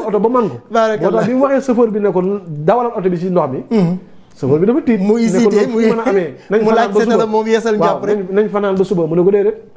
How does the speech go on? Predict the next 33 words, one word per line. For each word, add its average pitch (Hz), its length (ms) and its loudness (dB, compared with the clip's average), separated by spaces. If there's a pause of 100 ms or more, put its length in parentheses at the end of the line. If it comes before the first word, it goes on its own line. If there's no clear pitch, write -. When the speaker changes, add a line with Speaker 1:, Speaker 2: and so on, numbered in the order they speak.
Speaker 2:
Mhm. 180 220 -2 (120)
Speaker 1:
Bi 151 80 0
mu 185 60 0
defee 220 200 2
ñaari 196 240 2
raak 180 160 0
rek, 196 160 0
ñëw 196 180 2
dugg 175 140 0
ci 180 80 0
oto 147 160 0
bi. 147 100 -8 (140)
Speaker 2:
Barakallah. 175 480 0
Speaker 1:
Ne - 20 0
leen, 185 80 2
yéeg 185 180 2
leen. 180 140 -6 (260)
Speaker 2:
Ndeysaan. 190 400 -2 (160)
Speaker 1:
Ñoo 151 160 0
yéeg. 220 280 4 (720)
Speaker 2:
Mu 202 100 0
daal 202 140 4
di 202 80 -2
taal 214 220 2
rek. 214 80 2
Speaker 1:
Moom 240 100 -2
daal, 240 200 0
li 247 120 0
ñu 240 40 0
dégg 240 200 2
mu 247 220 4
wax. 208 100 0 (220)
Speaker 2:
Mhm. 170 240 -8